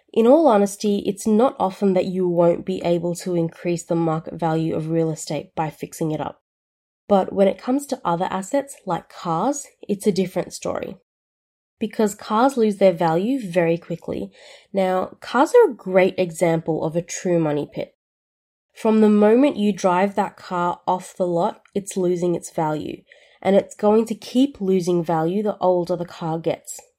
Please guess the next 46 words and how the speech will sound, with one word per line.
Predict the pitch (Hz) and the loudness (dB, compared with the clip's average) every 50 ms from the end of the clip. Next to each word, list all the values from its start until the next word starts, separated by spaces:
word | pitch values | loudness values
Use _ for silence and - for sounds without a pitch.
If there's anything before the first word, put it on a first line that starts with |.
| _ _ _ | _ _ _
Whether | - 185 190 180 180 | -2 0 0 0 0
you've | 185 180 175 - | -2 -4 -6 -2
got | - 175 170 | -2 -2 -2
it | 170 - | -2 -4
sitting | - - - 202 180 196 202 | -8 -4 -2 0 2 2 2
in | 196 190 | 2 2
a | 180 | 0
garage | 180 180 175 170 170 160 165 165 170 165 - | 0 0 0 0 2 0 0 -2 -4 -6 -8
for | - - 175 | -10 -8 -8
years | 170 175 190 208 226 254 247 - - | -4 -2 0 0 0 0 -2 -4 -6
or | - 185 | -4 -2
you're | 175 170 | -2 -2
driving | 160 - 185 180 175 180 175 185 180 175 | -2 0 0 0 0 0 0 -2 0 0
it | 170 | -2
around | 160 160 160 156 160 165 - - _ | -2 -2 -4 -4 -6 -6 -8 -8 _
every | - 240 226 247 233 208 | -4 -2 0 -2 -2 0
day, | 208 180 175 170 170 175 180 - | 0 0 2 2 0 -2 -2 -4
your | 170 175 170 | -8 -8 -8
car | - - - 190 175 170 170 - | -8 -12 -12 -8 -6 -6 -4 -4
is | 185 170 | -4 -2
losing | 175 170 170 160 170 160 165 | -2 -2 -2 -2 -2 -4 -4
value. | 160 156 143 151 156 - - - - _ _ _ _ _ _ _ _ _ _ _ _ _ _ _ _ | -4 -6 -8 -8 -8 -10 -12 -14 -16 _ _ _ _ _ _ _ _ _ _ _ _ _ _ _ _
And | - 208 208 208 | 4 6 6 8
there | 208 208 | 8 6
may | 214 208 208 226 247 | 8 6 6 4 4
come | 240 - 254 240 | 2 2 2 2
a | 226 | 2
time | 233 - - 196 185 185 180 180 165 | 0 -2 -2 0 0 2 2 2 2
when | 175 175 | 2 2
the | 170 180 | 0 -2
cost | - - 190 185 185 - - | -4 -8 -8 -8 -8 -6 -8
of | - 175 160 | -8 -6 -4
maintaining | 180 175 170 165 170 170 - - 208 196 196 196 202 202 202 - | -2 0 0 0 -2 -2 -4 -2 0 2 4 4 4 4 2 0
and | 185 180 175 | -2 -4 -4
servicing | - - - - 190 196 196 190 202 196 - 196 185 | -8 -8 0 4 4 4 6 4 2 0 0 0 0
your | 180 180 170 | 0 0 -2
car | - - - 170 165 165 190 247 254 - - - - - _ _ _ | -4 -8 -6 -6 -4 -4 -4 -8 -10 -14 -20 -20 -20 -20 _ _ _
is | - 202 190 196 | -2 0 2 4
more | 196 185 185 185 185 185 185 190 208 208 214 | 4 4 6 8 8 10 10 10 8 6 2
than | 196 196 185 180 170 | 2 2 2 2 2
what | 170 180 - - - | 0 0 0 -2 -6
the | 185 | -12
car | 190 - - 190 180 170 160 165 - - | -12 -12 -6 -2 0 2 2 0 0 -4
is | - 175 - - _ | -6 -8 -8 -10 _
actually | 170 165 - - - - 185 170 165 156 | -8 -8 -8 -10 -10 -6 -4 -2 -2 -2
worth. | 151 156 - - - - _ | -4 -6 -6 -8 -10 -16 _